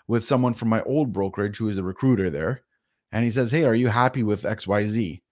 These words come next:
And I'm like, "Well, you know, matter of the fact, you called me at the right time. I'm looking around." So I had an amazing deal and they compensated for covid. Like, they did something for all their agents, right? So just in case. Um,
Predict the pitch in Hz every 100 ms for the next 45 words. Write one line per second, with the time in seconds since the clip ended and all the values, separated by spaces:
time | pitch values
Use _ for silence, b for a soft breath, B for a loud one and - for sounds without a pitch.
0 | _ _ - 104 110 110 107 104 101 101
1 | - - 110 113 113 101 110 113 117 113
2 | 131 113 101 - 123 107 - 92 107 110
3 | 104 98 95 87 - 139 113 90 87 73
4 | _ - 95 101 107 104 143 156 - -
5 | _ _ _ _ _ _ _ - 139 135
6 | 135 - _ - 127 139 135 120 131 139
7 | 127 120 98 110 104 123 - b b b
8 | 101 110 110 120 120 131 135 120 110 104
9 | 101 - 95 98 90 95 92 95 107 107
10 | 110 113 120 117 113 104 98 101 110 90
11 | 87 87 127 143 - _ _ _ _ -
12 | 110 110 113 107 98 110 104 92 98 113
13 | - - _ _ _ - 101 110 113 110
14 | 113